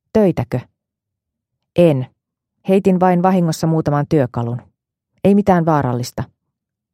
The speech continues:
Minähän sanoin, "Mene nukkumaan." "Mitä sinä sanoit tekeväsi?" "No, en mitään. Olen niin vihainen, että minun oli purettava vihani, ja siksi heitin höylän ja vasaran tynnyriin."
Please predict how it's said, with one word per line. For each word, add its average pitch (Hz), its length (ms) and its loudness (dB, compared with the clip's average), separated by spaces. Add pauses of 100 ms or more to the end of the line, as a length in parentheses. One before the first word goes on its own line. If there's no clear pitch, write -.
(120)
Minähän 175 280 2
sanoin, 139 480 -4 (320)
"Mene 180 180 0
nukkumaan." 117 640 -4 (1400)
"Mitä 269 260 0
sinä 208 220 0
sanoit 180 340 0
tekeväsi?" 131 560 -4 (840)
"No, 165 180 0 (240)
en 175 120 2
mitään. 143 540 -4 (600)
Olen 180 200 2
niin 190 180 2
vihainen, 170 380 0
että 143 200 -2
minun 151 240 0
oli 143 140 -2
purettava 135 560 -4
vihani, 127 480 -6 (280)
ja 175 80 -2
siksi 202 320 -2
heitin 175 240 2
höylän 165 380 2
ja 135 80 -2
vasaran 127 420 -2
tynnyriin." 120 560 -4